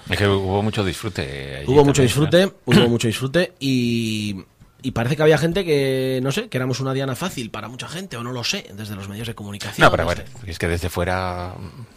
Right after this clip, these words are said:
Speaker 1: desde fuera todo se,
Speaker 2: Mm, ujú.
Speaker 1: se justifica y
Speaker 2: Claro,
Speaker 1: se,
Speaker 2: yo entiendo, yo entiendo que es un fenómeno,
Speaker 1: se ve de
Speaker 2: el de
Speaker 1: otra
Speaker 2: la
Speaker 1: forma.
Speaker 2: música electrónica, ¿no? Que, que mucha gente de una determinada, a partir de una determinada edad no entiende, y como no lo termina de entender,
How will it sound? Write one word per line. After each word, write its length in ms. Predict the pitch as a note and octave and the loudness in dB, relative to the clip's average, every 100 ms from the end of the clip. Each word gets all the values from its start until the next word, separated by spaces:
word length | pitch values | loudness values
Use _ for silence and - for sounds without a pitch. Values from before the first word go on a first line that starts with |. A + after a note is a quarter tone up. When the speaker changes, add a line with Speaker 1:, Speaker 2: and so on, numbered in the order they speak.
| - - | -20 -16
Speaker 1:
desde 320 | C3 F#2 G2 | -10 -8 -6
fuera 240 | - G2+ | -4 -2
todo 220 | F#2 G2+ | -2 -4
se, 160 | F#2 F2 | -4 -4
Speaker 2:
Mm, 480 | D3 C3+ - - B2 | -4 -4 -10 -14 -10
ujú. 120 | B2+ | -6
Speaker 1:
se 220 | G#2 F2+ | -2 -2
justifica 500 | - F2+ - A2 F2 | -4 -8 -4 -4 -4
y 40 | E2 | 0
Speaker 2:
Claro, 180 | G#3 | 2
Speaker 1:
se, 40 | E3 | 4
Speaker 2:
yo 40 | |
entiendo, 240 | D#3+ G3 G3+ | 4 2 2
yo 100 | F3+ | 0
entiendo 260 | G#3 A3+ G3+ | 2 0 0
que 60 | |
es 60 | E3+ | -2
un 60 | F3 | -2
fenómeno, 380 | F3+ F#3+ G3 G3 | -2 -2 -2 0
Speaker 1:
se 40 | |
ve 60 | F#3 | 4
de 60 | C#3+ | 4
Speaker 2:
el 40 | |
de 60 | C#3+ | 4
Speaker 1:
otra 20 | |
Speaker 2:
la 80 | C#3 | 4
Speaker 1:
forma. 100 | - | 4
Speaker 2:
música 200 | - E3 | 2 0
electrónica, 560 | D#3 - F3 E3+ E3 D#3+ | -2 -2 -6 -4 -4 -4
¿no? 180 | E3+ | -6
Que, 180 | E3+ C3 | -6 -10
que 220 | B2 B2+ | -10 -8
mucha 480 | B2+ C3 A#2+ C#3 C3+ | -8 -10 -10 -10 -8
gente 260 | B2+ D3+ D3 | -6 -4 0
de 440 | E3 D#3+ D3+ C#3+ | 2 2 2 0
una 140 | C#3+ C#3+ | -2 -2
determinada, 800 | C3+ C3+ C#3 C#3+ C#3 C#3 C#3 C3 | -2 0 0 0 0 0 -2 -2
a 40 | |
partir 240 | B2 A#2 C#3+ | -2 -2 -2
de 60 | |
una 120 | D3 C#3+ | 0 0
determinada 420 | C#3 C#3 C#3 C#3 D#3+ | 0 -2 -2 0 -2
edad 60 | D3 | -4
no 200 | B2 C#3+ | -2 0
entiende, 480 | A#2+ G2 F#2 G2+ C#3 | -2 -4 -10 -8 -8
y 80 | |
como 320 | B2+ G#2 A2+ A2+ | -8 -8 -6 -4
no 140 | C#3 | -2
lo 100 | D#3+ | -2
termina 540 | E3 E3 E3+ E3+ E3+ | -2 -2 -2 -2 -2
de 100 | E3+ | -2
entender, 560 | E3+ E3+ F3 F#3 F#3+ F3+ | -2 0 0 2 2 2